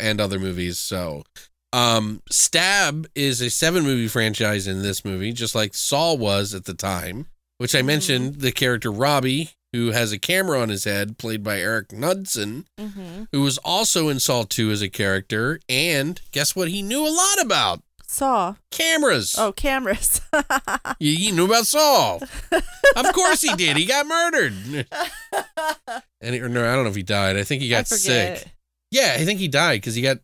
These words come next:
Speaker 1: they, didn't he get in the, like
Speaker 2: Saw Two?
Speaker 1: Yeah, he was in Saw Two. He was one of the kids. They, they were getting gassed the whole time, remember?
Speaker 2: Oh.
Speaker 1: Anyway,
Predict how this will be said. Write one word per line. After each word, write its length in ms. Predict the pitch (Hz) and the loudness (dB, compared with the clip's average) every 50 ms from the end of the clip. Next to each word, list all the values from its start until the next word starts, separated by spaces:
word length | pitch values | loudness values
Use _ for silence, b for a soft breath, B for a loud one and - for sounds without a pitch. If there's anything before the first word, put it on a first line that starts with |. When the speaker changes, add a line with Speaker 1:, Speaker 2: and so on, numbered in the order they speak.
| _ _ _ | _ _ _
Speaker 1:
they, 320 | 113 117 139 143 135 127 - - _ - | -16 -8 -6 -4 -4 -6 -8 -14 _ -10
didn't 160 | 123 160 196 | -6 -4 -4
he 80 | 220 214 | -4 -2
get 120 | 214 214 | -2 -2
in 140 | 202 190 170 | -2 0 0
the, 200 | 151 143 135 127 | -2 -2 -2 -2
like 420 | 120 127 123 117 117 - - - _ _ _ _ _ _ _ _ _ _ _ - - | -2 -2 -2 -2 -4 -6 -14 -18 _ _ _ _ _ _ _ _ _ _ _ -18 -8
Speaker 2:
Saw 260 | - - - 254 247 | -6 -4 -2 -2 -2
Two? 380 | - - - 214 226 320 415 - _ _ _ | -4 -4 -2 -2 -2 -2 -4 -6 _ _ _
Speaker 1:
Yeah, 160 | - 143 156 131 | -2 0 2 2
he 80 | 120 131 | 2 2
was 120 | 135 143 | 0 0
in 80 | 143 123 | -2 -2
Saw 180 | - 147 123 107 | 0 0 -2 -2
Two. 420 | - - 123 113 104 98 92 110 - _ _ _ - | -2 -2 -2 0 0 -2 -4 -8 -12 _ _ _ -2
He 100 | 147 156 | 0 2
was 140 | 160 156 147 | 2 2 2
one 140 | 160 151 147 | 0 0 0
of 40 | 139 | 0
the 60 | - | -2
kids. 220 | - 156 139 120 110 | 0 -2 -2 0 0
They, 140 | 131 123 | -2 0
they 120 | 117 123 127 | 0 0 0
were 80 | 127 | 0
getting 280 | 117 127 127 120 104 98 | 0 0 0 0 -2 -2
gassed 600 | 95 101 104 110 123 135 156 - - - - - | -2 0 0 0 -2 -4 -4 -6 -8 -8 -8 -8
the 100 | - 127 | -6 -4
whole 120 | 143 147 | -4 -4
time, 320 | 143 - 151 156 156 160 156 | -4 -2 -2 -2 -2 -2 -4
remember? 480 | 143 131 135 139 147 156 160 170 170 - _ _ _ - | -4 -4 -4 -4 -4 -4 -4 -6 -6 -10 _ _ _ -12
Speaker 2:
Oh. 840 | 185 190 190 190 196 202 196 196 196 196 190 185 190 190 208 214 - - | -10 -8 -6 -6 -6 -6 -6 -6 -6 -6 -8 -8 -10 -10 -12 -12 -8 -2
Speaker 1:
Anyway, 420 | 147 147 139 107 92 87 76 71 | 0 2 2 2 2 -2 -2 -4